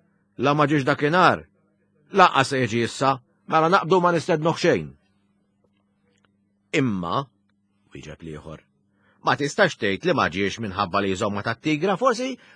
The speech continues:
forsi kien ma rritux." Għal dan il-kliem il-membri kollha infaqgħu jitku. Il-fanatiżmu akkanit tal-kanonku lejn tat-Tigra kien magħruf biżżejjed fir-raħal kollu.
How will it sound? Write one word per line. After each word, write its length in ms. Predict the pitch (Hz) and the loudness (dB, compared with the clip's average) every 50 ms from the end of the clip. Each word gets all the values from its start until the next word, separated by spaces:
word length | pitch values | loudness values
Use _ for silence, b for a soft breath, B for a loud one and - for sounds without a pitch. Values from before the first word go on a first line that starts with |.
| b - | b -4
forsi 240 | - 285 254 269 262 | -2 -2 -2 -2 -4
kien 160 | 320 285 285 | -4 0 2
ma 140 | 285 285 285 | 2 2 4
rritux." 640 | 277 185 92 - 175 202 139 95 - - - - - _ _ _ _ _ _ _ _ _ _ b b b b b b b b b b b b b b b b b b b b b b b b b b _ _ - | 2 0 0 0 -2 -2 -2 -2 -6 -8 -10 -12 -16 _ _ _ _ _ _ _ _ _ _ b b b b b b b b b b b b b b b b b b b b b b b b b b _ _ -4
Għal 120 | 160 165 180 | -2 0 0
dan 140 | 190 127 98 | -2 -2 -4
il-kliem 340 | 98 - - 147 151 143 139 | -8 -8 -6 -4 -4 -4 -4
il-membri 400 | 127 123 151 147 117 87 90 87 | -4 -4 -6 -6 -6 -8 -10 -10
kollha 560 | - 110 104 98 90 85 87 87 95 95 95 _ _ _ | -8 -8 -6 -6 -6 -6 -6 -8 -10 -12 -16 _ _ _
infaqgħu 520 | 127 117 104 - - - - 76 82 90 90 | -8 -8 -8 -6 -8 -10 -8 -8 -6 -6 -6
jitku. 280 | 78 - - - - 65 - _ _ _ _ _ _ _ _ _ _ - | -8 -8 -12 -18 -20 -20 -20 _ _ _ _ _ _ _ _ _ _ -8
Il-fanatiżmu 800 | 104 101 - 117 120 120 120 120 143 143 117 120 131 127 123 120 | -8 -6 -4 -4 -4 -2 -2 -2 -2 -2 -2 -2 -4 -2 -2 -4
akkanit 540 | 113 - - 113 113 117 127 127 123 120 - | -4 -4 -2 -2 -2 0 0 -2 -4 -6 -6
tal-kanonku 720 | - 120 110 107 - 117 110 120 135 127 117 101 - 101 98 | -6 -4 -4 -4 -6 -6 -4 -2 -2 -2 -4 -4 -6 -4 -4
lejn 220 | 104 101 95 95 | -4 -4 -6 -6
tat-Tigra 640 | - 107 104 - _ 147 151 139 113 120 123 120 117 | -8 -10 -12 -6 _ -2 0 0 0 0 0 -2 -2
kien 160 | - 143 135 113 98 | -2 -4 -4 -4 -4
magħruf 320 | 92 95 107 120 107 87 | -6 -8 -8 -8 -8 -10
biżżejjed 580 | 82 92 85 82 90 107 110 101 95 95 90 - | -10 -12 -12 -12 -10 -8 -6 -6 -6 -6 -8 -10
fir-raħal 460 | - 107 92 82 85 78 92 101 95 | -10 -10 -10 -10 -10 -8 -8 -8 -8
kollu. 400 | - - 78 73 67 69 67 69 | -8 -10 -12 -12 -12 -14 -16 -18